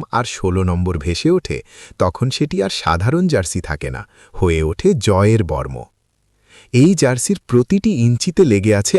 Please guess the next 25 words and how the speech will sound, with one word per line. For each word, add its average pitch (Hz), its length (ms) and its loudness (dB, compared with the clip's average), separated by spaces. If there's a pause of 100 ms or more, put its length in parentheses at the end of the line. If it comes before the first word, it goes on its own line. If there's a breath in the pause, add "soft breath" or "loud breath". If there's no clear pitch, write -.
(120)
আভিজাত্যের 95 680 0
ছাপ। - 260 -6 (580 soft breath)
সামনের 90 520 0
দিকে 98 300 0
মূল 104 280 4
স্পন্সর 90 540 -2
হিসেবে 95 320 0
শোভা 92 320 -2
পাচ্ছে - 340 -2 (160)
অরিক্স 113 460 0
লিকুইড 95 380 0
ডিটারজেন্ট 69 560 -8 (360 loud breath)
এবং 95 200 2 (100)
বাম 85 240 0
পাশে 104 360 -2
লিলির 123 420 4
লোগো। 69 320 -6 (680 loud breath)
পেছনের 127 520 0
দিকে 170 220 -2
তাকালে 107 400 0
দেখা 95 260 -2
যাবে 101 240 2
ওয়ালটন 104 540 2
স্মার্ট 90 440 -2
ফ্রিজ 110 320 2